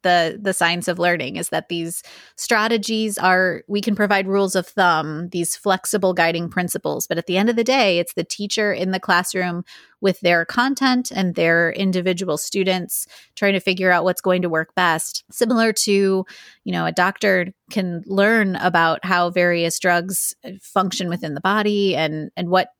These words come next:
what tends to treat what. But at the end of the day, they're treating individuals. And so it's not going to be everybody takes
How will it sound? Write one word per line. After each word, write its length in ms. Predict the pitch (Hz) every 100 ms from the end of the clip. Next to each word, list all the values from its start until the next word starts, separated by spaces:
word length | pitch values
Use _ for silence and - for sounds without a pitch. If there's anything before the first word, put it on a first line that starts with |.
| _
what 200 | 196 185
tends 260 | - 180 -
to 140 | 175
treat 340 | - 180 156 185
what. 280 | 220 196 -
But 200 | 175 -
at 140 | 185 -
the 120 | 175
end 160 | 196
of 100 | 180
the 60 | 180
day, 520 | 190 233 180 175 175
they're 320 | 185 185 180 175
treating 460 | - 214 196 170
individuals. 880 | 175 160 165 220 190 160 147 143 -
And 200 | 165 160
so 280 | - 160 151
it's 180 | - 190
not 160 | 180
going 240 | 185 170 170
to 100 | 175
be 220 | 185 -
everybody 480 | 160 170 165 151 151
takes 400 | 170 160 -